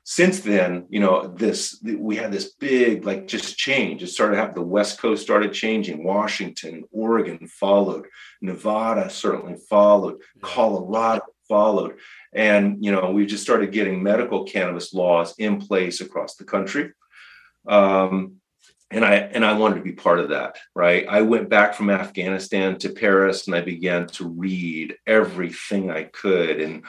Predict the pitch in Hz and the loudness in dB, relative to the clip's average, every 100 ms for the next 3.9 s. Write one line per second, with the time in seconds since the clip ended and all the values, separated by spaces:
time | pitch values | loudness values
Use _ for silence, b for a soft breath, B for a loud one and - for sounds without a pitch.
0 | B 95 107 107 98 - - 104 92 87 | B -2 2 2 0 -4 -2 -2 0 -4
1 | 110 104 - 92 85 95 95 - 98 87 | -2 -2 -4 -8 -6 -4 -6 -4 -4 -4
2 | 87 - 80 - - 110 104 87 - B | -6 -10 -12 -16 -4 2 2 0 -6 B
3 | B B B 87 87 85 82 82 | B B B -2 2 4 2 0